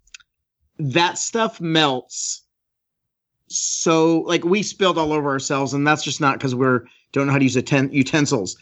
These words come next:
Like, we noticed it really melted quickly and dripped all ev-,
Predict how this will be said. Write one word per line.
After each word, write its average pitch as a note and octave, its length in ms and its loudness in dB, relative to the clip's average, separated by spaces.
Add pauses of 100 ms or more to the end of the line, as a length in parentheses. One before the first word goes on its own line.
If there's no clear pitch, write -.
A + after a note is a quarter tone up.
(240)
Like, C#3+ 100 4
we E3+ 180 2
noticed F3 600 2 (340)
it D3 160 2
really D#3 420 2
melted C#3+ 520 2
quickly F3+ 640 0 (100)
and C3+ 300 -4 (140)
dripped D3 360 0
all C3 220 2
ev-, A#2 140 0